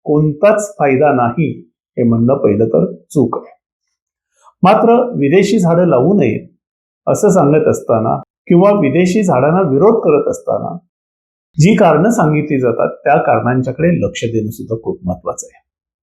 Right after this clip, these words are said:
विदेशी झाडांच्या बाबतीत एक पहिला आक्षेप जो येतो,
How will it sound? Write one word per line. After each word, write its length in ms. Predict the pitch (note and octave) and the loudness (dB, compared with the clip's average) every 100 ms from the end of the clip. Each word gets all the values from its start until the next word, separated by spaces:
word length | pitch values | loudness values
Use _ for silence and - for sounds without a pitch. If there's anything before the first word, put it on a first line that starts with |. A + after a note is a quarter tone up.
| _ _ _ _ _ - | _ _ _ _ _ 0
विदेशी 400 | E3 A3 A#3 B3+ | 4 4 2 2
झाडांच्या 520 | A#3 F3+ G3 G3 G3 | 2 4 2 2 0
बाबतीत 380 | F3 D3 - F3 - | 0 -2 -2 -4 -2
एक 280 | E3+ F#3 - - | -4 -4 -6 -2
पहिला 260 | C#3+ D#3+ | 0 2
आक्षेप 440 | A3 - - - E3 | 2 0 -4 -4 -4
जो 220 | - B2+ | 0 0
येतो, 480 | A2+ - - - | 0 -2 -8 -8